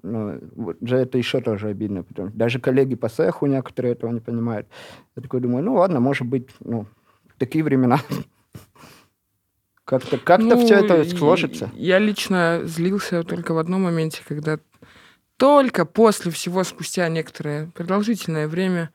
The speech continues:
Speaker 2: э, в интернете появился видос. Вот девчонка выложила в Instagram, э, с концерта, где Нурлан говорит в начале концерта, ну, типа, комменти-, не то что комментирует, просто говорит, объясняет, что там происходит.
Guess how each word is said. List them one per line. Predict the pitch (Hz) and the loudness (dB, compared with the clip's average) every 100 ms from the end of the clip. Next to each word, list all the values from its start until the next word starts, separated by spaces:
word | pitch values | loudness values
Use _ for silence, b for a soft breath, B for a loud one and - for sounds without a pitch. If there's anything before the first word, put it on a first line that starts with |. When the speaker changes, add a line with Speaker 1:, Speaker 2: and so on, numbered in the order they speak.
| b b b b b _ | b b b b b _
Speaker 2:
э, | 160 160 160 160 160 | -4 -2 -2 -2 -4
в | 165 | -6
интернете | 160 165 185 185 170 | -4 -2 0 -2 -4
появился | 165 170 180 170 - 160 156 170 | -4 -2 -2 -4 -6 -6 -6 -8
видос. | 160 160 175 170 - - | -6 -4 0 -2 -4 -10
Вот | 160 160 | -10 -10
девчонка | 170 165 170 - 208 202 | -10 -8 -6 -4 -4 -4
выложила | 151 175 170 151 151 | -2 -2 -2 -4 -6
в | 151 | -6
Instagram, | 156 - 165 175 165 147 B B B B B - | -10 -10 -6 -6 -6 -8 B B B B B -8
э, | 156 156 151 151 | -4 -2 -4 -6
с | - | -6
концерта, | 170 160 220 - | -6 -4 -4 -4
где | 156 151 160 | -6 -2 -2
Нурлан | 156 165 180 190 180 165 | 0 2 4 4 2 -2
говорит | 165 165 185 - | 0 0 0 -2
в | |
начале | 170 - 190 170 | -2 0 0 0
концерта, | 170 165 - 185 - 143 156 - | -2 -4 -4 -6 -4 -8 -6 -8
ну, | 160 | -8
типа, | 160 160 135 139 - | -6 -4 -4 -6 -6
комменти-, | 170 170 170 - _ _ | -4 -2 -4 -10 _ _
не | - 220 | -4 -2
то | 311 | -2
что | |
комментирует, | - 190 180 196 175 | 2 2 4 2 2
просто | 247 262 - | 4 2 2
говорит, | 175 185 196 | 2 4 4
объясняет, | 170 160 - 214 180 | 2 -2 0 2 0
что | - 190 | -2 -2
там | 202 | -2
происходит. | 208 233 - 294 294 | 0 -2 0 0 0